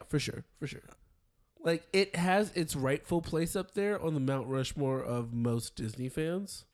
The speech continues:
It's just, like, if you ask me,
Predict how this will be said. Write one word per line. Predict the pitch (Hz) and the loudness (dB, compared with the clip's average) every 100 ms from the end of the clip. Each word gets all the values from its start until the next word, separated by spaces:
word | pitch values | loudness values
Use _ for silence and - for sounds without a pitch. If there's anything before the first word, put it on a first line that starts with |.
| _ _ _ _ _ _ _ _ _ | _ _ _ _ _ _ _ _ _
It's | - 135 | -4 -2
just, | - 139 - | 0 -2 -2
like, | 123 117 - _ | -6 -6 -10 _
if | 147 143 | -8 -2
you | 139 | 0
ask | 135 131 | -2 -2
me, | 156 151 | -2 -2